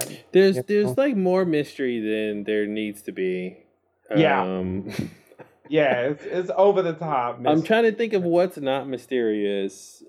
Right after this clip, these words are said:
Speaker 1: Um, you know, there's very few things. Like, most of the plot lines, there's just, like, heavy mystery.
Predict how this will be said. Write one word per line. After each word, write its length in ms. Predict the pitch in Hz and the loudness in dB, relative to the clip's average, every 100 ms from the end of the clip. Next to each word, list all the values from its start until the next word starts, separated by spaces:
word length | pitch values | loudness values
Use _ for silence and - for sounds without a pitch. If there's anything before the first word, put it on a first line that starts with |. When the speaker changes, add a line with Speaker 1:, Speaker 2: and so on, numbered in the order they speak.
| _ | _
Speaker 1:
Um, 920 | 110 110 110 110 107 107 107 107 107 101 | -6 -2 -2 -2 0 0 -2 -4 -6 -6
you 160 | 104 110 | -4 -2
know, 380 | 104 101 101 | 0 0 2
there's 160 | 104 113 | 2 0
very 280 | 131 165 170 | 2 2 2
few 220 | 156 135 | 0 -4
things. 500 | 120 117 104 98 98 | 0 0 0 -2 -4
Like, 220 | 110 104 | -4 -2
most 240 | 127 156 165 | -2 -4 -2
of 60 | |
the 100 | 170 | -6
plot 380 | 151 - 127 117 | -4 -2 0 -2
lines, 420 | 123 113 113 110 | -4 -4 -4 -6
there's 220 | 107 104 | -6 -8
just, 120 | 117 107 | -6 -6
like, 200 | 101 - | -6 -6
heavy 320 | 127 123 123 | -4 -4 -2
mystery. 760 | 110 104 - 110 104 101 101 | -4 -6 -4 0 0 0 -4